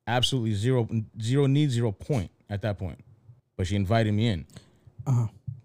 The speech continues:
Speaker 1: Then she's washing me down, and then she's telling me all, wh-, what she said. So whether it's true or not, whether she's fle-, feeding the ego or not,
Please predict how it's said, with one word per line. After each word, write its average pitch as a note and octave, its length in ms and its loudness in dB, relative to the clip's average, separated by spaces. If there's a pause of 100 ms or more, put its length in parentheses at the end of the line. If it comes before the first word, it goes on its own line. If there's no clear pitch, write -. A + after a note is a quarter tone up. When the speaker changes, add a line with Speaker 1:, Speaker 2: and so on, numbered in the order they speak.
(220)
Speaker 1:
Then G#2+ 180 2
she's G2+ 180 -2
washing G2 360 0
me F2 80 -4
down, A#2+ 520 2
and G2 100 -4
then G2+ 80 -2
she's F#2 260 -6 (180)
telling G#2+ 240 0
me F#2+ 140 -2
all, G2 200 -6
wh-, F#2+ 260 -10
what G2+ 120 -2
she - 80 -10
said. F#2 380 -2 (260)
So G2 380 -2 (220)
whether F3+ 260 8
it's D3+ 160 0
true F#3+ 320 0
or D3+ 40 2
not, D#3 360 0 (580)
whether B2+ 220 4
she's C3+ 260 0
fle-, - 400 -6
feeding C#3 240 2
the A#2+ 100 0
ego D3 460 -2
or A2+ 140 -2
not, C#3 280 0